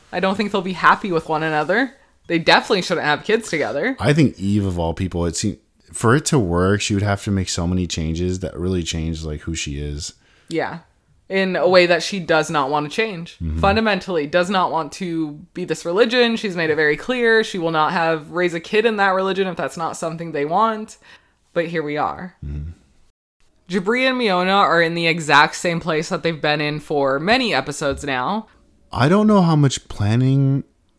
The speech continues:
Speaker 2: or non-planning is going on, I feel like they have done nothing.
Speaker 1: They've done absolutely nothing.
Speaker 2: No, n-, nothing's reserved. Location's not even set,
Speaker 1: No.
Speaker 2: first of all. Like, no, they might be the most behind.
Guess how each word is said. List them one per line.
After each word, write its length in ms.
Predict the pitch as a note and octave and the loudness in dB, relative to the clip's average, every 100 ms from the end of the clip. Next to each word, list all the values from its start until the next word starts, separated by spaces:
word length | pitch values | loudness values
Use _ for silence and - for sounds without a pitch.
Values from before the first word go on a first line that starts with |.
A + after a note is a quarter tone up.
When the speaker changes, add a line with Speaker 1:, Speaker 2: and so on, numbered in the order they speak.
| _ - | _ -4
Speaker 2:
or 120 | F#2 | -2
non-planning 580 | E2 F#2+ A2 - F#2 F2+ | 2 2 0 0 0 0
is 120 | F2 | 0
going 320 | F#2+ G2 E2+ | -2 0 0
on, 260 | F#2 F#2+ F2 - - - | 0 0 -2 -8 -20 -2
I 140 | C3 | -2
feel 180 | - G3 | 4 6
like 180 | F3+ C#3 | 6 4
they 220 | A2+ A#2+ | 4 4
have 240 | A#2+ G#2+ | 4 0
done 360 | G2+ G2 F#2 F2 - | 0 0 0 -4 -6
nothing. 680 | F2 E2+ D#2+ - E2 C#2 D#2 | -4 -2 -4 -6 -8 -6 -4
Speaker 1:
They've 140 | F#3+ G3 | -2 4
done 180 | G#3+ D3+ | 2 4
absolutely 580 | E3 F3 - E3 C#3+ | 2 2 -2 -2 -2
nothing. 400 | D3+ C3+ - - - | -2 -4 -8 -14 -2
Speaker 2:
No, 120 | A#2 | -2
n-, 260 | A#2 A#2 G#2 | 2 0 2
nothing's 380 | A#2 E3+ D#3+ D#3 | 0 2 0 2
reserved. 640 | C#3+ C3 B2 A#2+ A#2+ A2 | 0 4 6 6 6 4
Location's 480 | F#2+ - C3 A#2 F#2+ | 0 0 0 0 0
not 140 | F#2+ F#2 | 0 0
even 160 | F2 | 0
set, 220 | - G2+ G3 | 0 0 2
Speaker 1:
No. 80 | F3 | 4
Speaker 2:
first 120 | B2 | 2
of 80 | F2 | 0
all. 300 | D#2 D#2 D#2+ - - - | -4 -4 -8 -12 -20 -6
Like, 300 | F#2+ - - _ _ _ - | -6 -6 -18 _ _ _ -6
no, 320 | F#2+ G2 G2+ - | -2 0 -2 0
they 160 | B2 E3 | 4 6
might 220 | F3 D#3+ | 6 6
be 80 | C#3 | 4
the 140 | A2+ | 6
most 420 | G2 G2+ G2+ - | 6 4 2 0
behind. 640 | F#2+ F2 F2+ F2+ G#2 A#2 | -2 -2 -2 -2 -2 -2